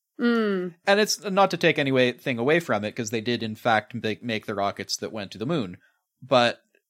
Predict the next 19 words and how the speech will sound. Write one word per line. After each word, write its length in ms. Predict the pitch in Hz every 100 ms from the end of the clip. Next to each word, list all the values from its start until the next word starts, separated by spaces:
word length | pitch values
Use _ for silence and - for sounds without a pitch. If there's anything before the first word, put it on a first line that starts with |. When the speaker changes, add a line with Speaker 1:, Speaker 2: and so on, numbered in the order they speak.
| _ -
Speaker 2:
like, 340 | 131 120 - _
i-, 140 | 135 135
if 160 | 147 135
you 120 | 180
were 160 | 190 165
an 80 | 147
expert 360 | 139 - 147
in 80 | 127
rocketry 580 | 123 131 135 131 127 117
in 120 | 107
the 60 | 107
nineteen 340 | 110 110 110
thirties 380 | 104 113 107 101
and 100 | 101
forties, 400 | - 147 107 95
think 180 | - 117
about 260 | 90 80 78
it, 80 | - _ _ _ -
right? 300 | 101 113